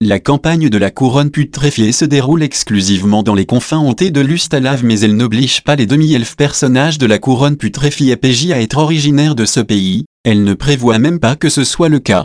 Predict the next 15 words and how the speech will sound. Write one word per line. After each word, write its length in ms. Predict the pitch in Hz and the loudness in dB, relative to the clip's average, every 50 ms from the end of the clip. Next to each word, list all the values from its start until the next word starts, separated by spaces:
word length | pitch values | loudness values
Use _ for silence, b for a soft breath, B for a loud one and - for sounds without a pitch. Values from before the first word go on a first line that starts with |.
| _ _ _ _ _ _ - | _ _ _ _ _ _ 0
Au 100 | 123 117 | 0 0
début 260 | 107 131 151 156 175 | 2 2 0 0 0
de 100 | 156 131 | 0 2
l'aventure, 680 | 107 104 101 - 113 135 127 - 104 104 117 143 160 - _ _ - - | 2 2 0 0 0 -2 -2 0 0 2 2 2 0 -4 _ _ -8 -4
chaque 280 | - - 160 151 156 | -2 0 0 -2 -2
P 160 | - - 156 | -2 -2 0
J 140 | 139 143 180 | 0 2 0
est 60 | 165 | 0
convoqué 440 | 156 135 127 117 123 110 - 165 170 | 0 0 2 2 0 0 0 0 0
dans 120 | 143 135 127 | 2 2 2
la 120 | 123 113 | 2 0
petite 440 | - - 131 120 - 127 120 110 98 | -2 -2 -4 -2 0 0 -2 0 0
ville 220 | 98 143 180 180 | -2 -2 -2 0
de 80 | 131 127 | 0 0
Ravengro, 640 | 113 113 104 110 107 92 104 92 98 101 120 151 | 0 0 0 0 0 0 0 0 0 0 0 -2